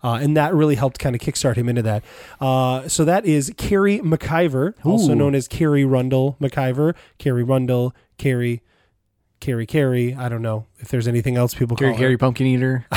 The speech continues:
Speaker 1: <laughs> Maybe. Maybe. Yeah.
Speaker 2: Yeah.
Speaker 1: She, uh, she actually works for Panda, which is not why we asked her, uh, but she, uh, is well known, uh, around the community, very
Speaker 2: Mm-hmm.
Speaker 1: friendly with a lot of people. Uh, Julio, I apologize ahead of time 'cause I realized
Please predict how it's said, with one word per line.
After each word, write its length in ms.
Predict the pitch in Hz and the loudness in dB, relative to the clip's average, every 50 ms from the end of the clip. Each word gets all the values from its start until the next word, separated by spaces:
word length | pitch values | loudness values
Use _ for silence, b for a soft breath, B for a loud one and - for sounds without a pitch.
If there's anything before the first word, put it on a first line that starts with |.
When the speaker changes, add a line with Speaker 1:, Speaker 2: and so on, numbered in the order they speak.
| - - - | 0 0 -2
Speaker 1:
<laughs> 220 | 127 143 _ - | -4 -8 _ -2
Maybe. 440 | 156 151 131 160 135 113 120 - _ _ _ _ | 0 2 2 2 0 -2 -4 -8 _ _ _ _
Maybe. 420 | - 131 131 156 170 131 107 113 120 - | -6 -2 0 0 0 0 -2 -6 -6 -2
Yeah. 220 | 135 139 151 113 | 0 2 2 2
Speaker 2:
Yeah. 60 | 110 B B B B B B B | -2 B B B B B B B
Speaker 1:
She, 260 | - - 214 226 220 | -4 0 2 2 4
uh, 240 | 202 180 175 170 165 | 4 4 4 2 2
she 120 | - - 226 | 2 2 0
actually 200 | 190 - 185 185 | 2 2 2 2
works 200 | 170 185 185 - | 2 2 0 -2
for 100 | - 151 | -6 -4
Panda, 380 | - 156 151 139 143 165 175 - - | -2 0 0 2 2 0 0 -2 -6
which 120 | - - | -6 0
is 40 | 185 | 2
not 140 | 202 208 202 | 2 2 4
why 80 | 180 165 | 2 2
we 120 | 151 151 151 | 2 2 2
asked 200 | 156 156 - - | 2 0 0 -2
her, 160 | 143 139 139 B B B B B B - | -4 -4 -4 B B B B B B -2
uh, 240 | 147 143 143 139 135 | 0 2 2 0 0
but 220 | 139 147 160 147 | -2 -4 -4 -4
she, 260 | - - 185 185 180 | -4 -4 -2 0 2
uh, 120 | 170 160 160 | 2 2 2
is 160 | 160 147 135 | 0 0 0
well 180 | 151 160 165 175 | 2 2 2 2
known, 360 | 165 143 139 170 220 247 247 - | 2 2 2 2 0 -2 -6 -4
uh, 260 | 147 143 139 143 147 147 | -2 0 0 0 0 0
around 240 | 139 151 151 147 151 | 0 0 0 0 0
the 80 | 147 | -2
community, 380 | - 165 165 170 180 220 240 247 - | 0 0 0 0 0 -2 -4 -6 -6
very 200 | 156 160 170 170 | -2 0 2 2
Speaker 2:
Mm-hmm. 80 | 165 196 | 0 0
Speaker 1:
friendly 200 | - 160 160 160 | 0 2 2 2
with 80 | 151 151 | 2 2
a 20 | |
lot 100 | 156 147 | 2 0
of 60 | 147 139 | 2 0
people. 300 | 156 147 165 196 226 233 B B B B B B B 151 | -2 -2 -2 -4 -6 -6 B B B B B B B 0
Uh, 160 | 147 156 160 | 2 2 2
Julio, 380 | 139 165 196 196 196 196 202 208 | 2 2 2 4 4 2 2 2
I 160 | 170 160 160 | 2 2 0
apologize 540 | 151 143 - - 180 185 180 165 170 160 165 | 0 0 0 0 2 2 2 4 2 2 2
ahead 180 | 147 147 175 | 2 2 2
of 60 | 185 175 | 2 2
time 220 | 190 190 202 196 180 | 2 0 0 0 0
'cause 160 | - 165 147 | -2 0 2
I 60 | 156 | 2
realized 480 | 147 147 160 165 160 147 147 139 - | 2 2 2 2 2 2 0 0 -4